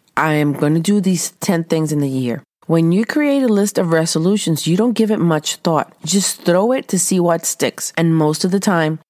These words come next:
nothing sticks. Because at the first sign of one of these things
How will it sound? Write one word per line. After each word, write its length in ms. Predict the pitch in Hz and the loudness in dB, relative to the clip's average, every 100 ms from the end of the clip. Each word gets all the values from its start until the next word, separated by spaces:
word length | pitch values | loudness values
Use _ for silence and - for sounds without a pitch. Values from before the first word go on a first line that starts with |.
| - | -2
nothing 500 | 143 143 135 135 135 | 0 0 0 -2 -2
sticks. 480 | - 131 - - - | -2 -2 -2 -8 -6
Because 540 | 175 - 233 226 180 - | -4 0 2 2 0 -2
at 160 | 165 | -4
the 60 | 160 | -4
first 600 | - - 185 202 190 - | -4 0 0 0 -4 -6
sign 680 | - 208 196 175 156 156 151 - | -2 0 2 2 0 -2 -4 -6
of 160 | 147 - | -6 -6
one 400 | 147 156 190 226 | -2 0 2 2
of 80 | 202 | 0
these 240 | 208 185 | 0 -2
things 340 | - 185 190 | -2 0 -2